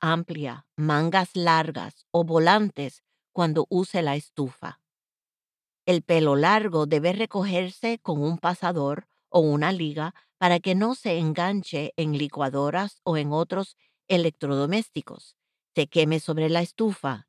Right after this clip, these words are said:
etcétera. Quítese las joyas sueltas o voluminosas antes de preparar la comida para que no se enganchen en los utensilios o electrodomésticos. Asegúrese de que sus manos estén secas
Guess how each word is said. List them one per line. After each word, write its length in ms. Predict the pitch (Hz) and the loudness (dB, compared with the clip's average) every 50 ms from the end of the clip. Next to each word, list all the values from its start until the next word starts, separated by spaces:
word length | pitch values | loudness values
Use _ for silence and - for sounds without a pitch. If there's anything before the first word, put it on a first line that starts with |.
| _ - | _ -8
etcétera. 600 | 127 - - - 131 117 - - - - - _ _ _ _ _ _ _ _ _ _ _ _ _ _ _ _ _ _ _ _ _ | -8 -8 -4 -2 -2 -2 -2 -6 -12 -14 -16 _ _ _ _ _ _ _ _ _ _ _ _ _ _ _ _ _ _ _ _ _
Quítese 440 | 254 262 269 285 277 - - 247 | -4 -2 0 0 0 2 2 2
las 240 | 220 190 160 175 - | 2 2 2 0 -2
joyas 500 | - - - 180 180 185 196 196 190 190 | -6 0 4 4 4 4 4 0 -2 -4
sueltas 800 | - - - 208 233 240 226 190 - - 127 123 147 - - _ _ | -6 -6 0 2 2 2 2 0 -4 -4 -4 -4 -4 -6 -10 _ _
o 100 | _ 160 | _ -2
voluminosas 1000 | 151 160 156 156 160 156 147 151 151 156 180 214 220 208 - - 82 95 - _ _ _ _ _ _ _ | 0 2 2 2 2 2 0 0 0 0 0 0 -2 -2 -4 -8 -8 -10 -12 _ _ _ _ _ _ _
antes 440 | - 214 247 262 262 - 277 247 - | 0 2 2 2 2 0 -2 -4 0
de 120 | - 185 165 | 0 -2 -2
preparar 520 | - 160 151 - 135 127 127 123 131 147 | 0 -2 -2 -2 -2 -4 -4 -4 -4 -2
la 160 | 160 160 175 | -2 -2 -2
comida 500 | - 214 208 208 175 139 131 139 151 - - _ _ _ _ _ _ | -2 -2 0 0 0 0 -2 -4 -6 -8 -12 _ _ _ _ _ _
para 220 | - 208 196 180 | 0 2 4 4
que 160 | 160 196 190 190 | 2 2 0 2
no 180 | 185 208 240 | 2 2 0
se 220 | 247 - 233 - - | 0 -2 -4 -2 0
enganchen 640 | 165 156 151 156 156 170 196 190 - 156 143 151 | 0 0 0 0 0 0 0 -2 -2 -4 -4 -2
en 100 | 151 147 | -2 -4
los 220 | 139 139 139 - _ | -4 -6 -8 -8 _
utensilios 880 | - 139 - 139 131 127 135 - - 214 214 190 147 156 143 156 - _ | -10 -8 -6 -4 -6 -6 -6 -8 -8 -6 -4 -4 -2 -4 -4 -6 -6 _
o 220 | - 160 147 139 - - _ _ | -2 0 0 0 -2 -4 _ _
electrodomésticos. 1400 | - 147 147 143 131 - _ - 135 139 127 135 131 147 147 143 - _ - 120 - - - - _ _ _ _ _ _ _ _ _ _ _ _ _ _ _ _ _ _ _ _ _ _ _ _ _ | -2 -2 0 0 -2 -4 _ -8 -6 -4 -2 -2 -2 -2 -4 -4 -6 _ -14 -14 -14 -16 -18 -20 _ _ _ _ _ _ _ _ _ _ _ _ _ _ _ _ _ _ _ _ _ _ _ _ _
Asegúrese 880 | - 202 202 - 214 202 202 254 277 285 262 220 - - 143 123 - - _ _ _ _ _ _ | 0 0 0 0 -2 -2 0 -2 0 2 0 0 0 -6 -10 -10 -10 -16 _ _ _ _ _ _
de 120 | 214 220 | 2 6
que 140 | - 254 233 | 6 6 4
sus 240 | - 247 226 - - | 4 -2 -6 -4 -2
manos 380 | 233 247 262 277 285 269 - | 0 0 0 0 -2 -2 -4
estén 320 | 226 208 - - 214 202 190 | -8 -6 -4 -2 -2 -2 -2
secas 560 | - - 202 180 170 - 131 127 151 - | -2 -2 -2 -2 -2 -2 -8 -10 -12 -12